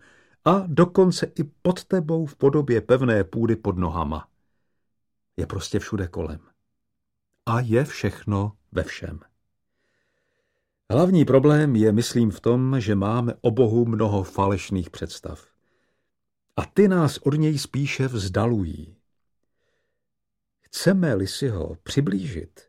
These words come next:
bude asi užitečnější si nejdříve říct, jaký Bůh není.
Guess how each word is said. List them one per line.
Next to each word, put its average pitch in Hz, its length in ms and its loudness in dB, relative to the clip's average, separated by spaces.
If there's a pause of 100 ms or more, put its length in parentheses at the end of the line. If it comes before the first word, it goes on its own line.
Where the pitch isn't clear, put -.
(1000)
bude 135 300 -2
asi - 280 -4 (100)
užitečnější 110 1120 -2
si 95 240 -4
nejdříve 147 680 -2
říct, 127 400 -6
jaký 147 340 -4
Bůh 135 440 -4
není. 82 680 -4